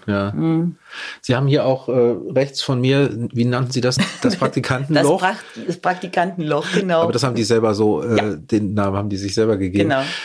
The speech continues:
Speaker 1: Ähm, das sind Jahrespraktika, die Sie anbieten?
Speaker 2: Genau, ja. Also wir haben seit, äh, das war übrigens genau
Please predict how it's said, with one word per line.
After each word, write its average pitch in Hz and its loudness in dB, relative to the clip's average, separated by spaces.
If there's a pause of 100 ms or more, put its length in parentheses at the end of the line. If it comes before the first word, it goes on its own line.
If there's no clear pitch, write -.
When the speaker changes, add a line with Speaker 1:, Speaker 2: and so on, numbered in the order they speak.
(100)
Speaker 1:
Ähm, 120 0 (1000)
das 131 0
sind 147 2
Jahrespraktika, 175 0
die 170 0
Sie 156 0
anbieten? 175 0 (100)
Speaker 2:
Genau, 135 0 (160)
ja. - -2 (720)
Also 180 0
wir 185 4
haben 185 0
seit, 175 0
äh, 180 2 (720)
das 220 -2
war 226 2
übrigens 226 -2
genau 240 2